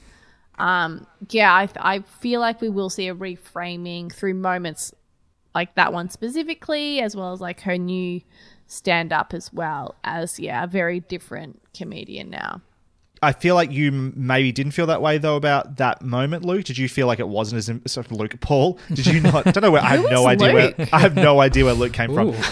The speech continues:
Speaker 2: Um, <laughs> uh, Paul, did you, did you feel differently? Did you think it wasn't as empowering as we thought?
Speaker 3: Yeah, I, I mean, I just feel like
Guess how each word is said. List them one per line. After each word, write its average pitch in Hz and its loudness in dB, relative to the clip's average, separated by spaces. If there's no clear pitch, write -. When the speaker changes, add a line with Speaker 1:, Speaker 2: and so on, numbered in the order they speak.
Speaker 2:
Um, 151 6
<laughs> 196 -8
uh, 151 8
Paul, 170 4
did 151 2
you, 170 2
did 139 0
you 165 2
feel 165 4
differently? 143 2
Did 139 -4
you 139 -2
think 135 0
it 120 -2
wasn't 117 0
as 117 -2
empowering 123 -2
as 135 -8
we 127 -10
thought? 151 -8
Speaker 3:
Yeah, 226 2
I, 190 0
I - 4
mean, 214 4
I 190 2
just 226 0
feel 196 4
like 156 0